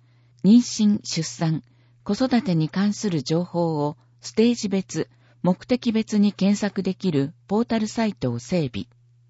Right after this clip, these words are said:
子どもたちが未来に希望を持てる社会づくり。桜のイラスト。公立小中学校、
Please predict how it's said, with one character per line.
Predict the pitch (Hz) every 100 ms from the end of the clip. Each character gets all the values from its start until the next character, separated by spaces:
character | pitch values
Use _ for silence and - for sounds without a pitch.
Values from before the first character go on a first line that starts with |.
| _ _ _ _ _ _ _ _ _ _ _ _ _ _ _ _ _ _ _ _
子 | 208
ど | 254
も | 269
た | 254 190
ち | -
が | 156 135 - _
未 | 202 254
来 | 254 220
に | 147
希 | - 180
望 | 214 247 247
を | 233
持 | 226
て | 240
る | 190
社 | - 143
会 | - 185
づ | 175 175
く | - 117
り。 | - _ _ _ _ _ _ _ _ _ _ _ _ _ _
桜 | - 151 214 208
の | 196
イ | 180
ラ | 151
ス | 160 -
ト。 | 131 - _ _ _ _ _ _
公 | - 254 269
立 | 254 - 226
小 | - 220
中 | - 220 214
学 | 196 - -
校、 | 131 120